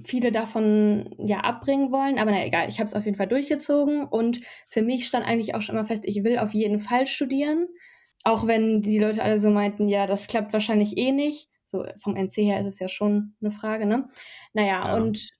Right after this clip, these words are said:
Speaker 1: dann nach meinem Abitur, mm, stand, wie gesagt, für mich fest, dass ich auf jeden Fall studieren möchte. Die Frage ist halt nur immer, ihr wisst ja, ich wohne ja in Köln und da ist der N C einfach immer sehr hoch, also der ist einfach sehr gut und ich hatte im Ganzen,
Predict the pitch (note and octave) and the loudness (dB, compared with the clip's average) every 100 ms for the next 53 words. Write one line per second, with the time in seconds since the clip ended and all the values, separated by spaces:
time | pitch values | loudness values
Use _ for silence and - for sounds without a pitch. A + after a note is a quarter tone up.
0 | _ - G#3+ A#3 A3+ G#3+ G#3+ G#3+ G#3 G#3+ | _ -4 0 0 0 0 -2 0 0 0
1 | - C4 C#4 C#4 C#4 - A3 A3 A3 A3 | -2 -2 0 0 -4 -4 -2 -2 -2 -4
2 | A3 A3+ G#3 G#3 G3+ G3+ G3+ G#3+ G#3+ - | -6 -2 -2 0 0 -2 -2 -2 -2 -4
3 | - B3 A#3 G#3+ A3 G#3 A3 G#3 A3 G#3 | -6 -6 -4 -8 -8 -6 -4 -4 -4 -4
4 | G#3+ B3+ C4 B3+ B3 B3+ B3+ B3 _ _ | -2 0 0 -2 -2 -2 -2 -4 _ _
5 | _ _ _ _ G#3+ G#3+ - A3+ A#3 G3 | _ _ _ _ -4 -4 -2 -2 0 -2
6 | A#3 A3 A3 A3+ A3+ G#3 G3+ G#3+ A3 G3+ | -4 -2 -2 0 0 0 -2 -2 -2 -2
7 | G3 - G3 F3+ - A3 A#3 A#3 G#3+ G#3 | -2 -2 -2 -2 -2 0 0 2 0 0
8 | - - G#3 G#3 A3 G#3 G#3 A#3 A3 G#3 | -4 -4 -4 -2 -2 -2 -2 -2 -2 -2
9 | G#3+ A3 G#3+ G#3+ G#3+ G#3+ G#3 _ _ G#3+ | -4 -4 0 2 2 -2 -6 _ _ 0
10 | G#3 G3+ G#3 G#3 C4+ - G3+ G#3 G#3 G#3 | 0 0 2 2 0 -4 -2 0 0 -2
11 | G#3 G#3+ G#3+ G3+ G#3+ B3+ - - - - | -2 0 0 0 0 -2 -4 -12 -20 -20
12 | _ G#3+ G#3+ G#3 G#3+ _ _ _ - F#3+ | _ 0 0 0 -6 _ _ _ -10 -6
13 | G#3 G#3+ G3+ G#3 G#3 G#3+ G3+ A#2+ - | -2 0 0 0 -2 -2 -2 -2 -6